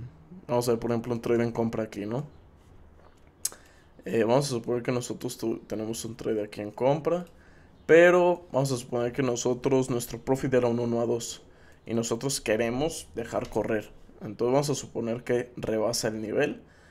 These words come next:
sale un poco, entonces yo protejo aquí, pongo mi stop loss, que sería un stop profit, y ya si el mercado regresa así con fuerza,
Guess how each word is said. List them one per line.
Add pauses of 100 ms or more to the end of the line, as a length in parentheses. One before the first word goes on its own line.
(140)
sale
un
poco,
entonces
yo
protejo (380)
aquí, (600)
pongo
mi
stop
loss, (300)
que
sería
un
stop
profit, (640)
y
ya
si
el
mercado (380)
regresa
así
con
fuerza,